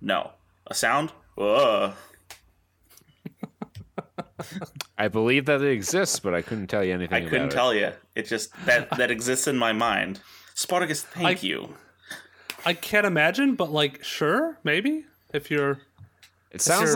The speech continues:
Speaker 2: like a
Speaker 3: Ca-
Speaker 2: John Oliver Daily
Speaker 1: Let me
Speaker 2: Show
Speaker 1: find it.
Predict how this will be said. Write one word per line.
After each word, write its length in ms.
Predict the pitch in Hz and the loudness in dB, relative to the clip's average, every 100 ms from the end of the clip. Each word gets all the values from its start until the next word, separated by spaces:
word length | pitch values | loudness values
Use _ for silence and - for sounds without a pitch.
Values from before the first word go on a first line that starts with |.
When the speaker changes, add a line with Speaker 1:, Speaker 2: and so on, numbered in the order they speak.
| 226 | 2
Speaker 2:
like 80 | |
a 140 | 175 117 | 2 2
Speaker 3:
Ca- 60 | |
Speaker 2:
John 380 | 95 104 104 123 | 2 2 4 4
Oliver 520 | 104 104 107 92 90 | 4 4 2 2 -2
Daily 380 | 85 80 82 82 | 0 0 0 0
Speaker 1:
Let 80 | 107 | 0
me 100 | 131 | 2
Speaker 2:
Show 120 | 80 76 | 2 2
Speaker 1:
find 260 | 98 95 | 2 0
it. 180 | 95 90 | 0 -4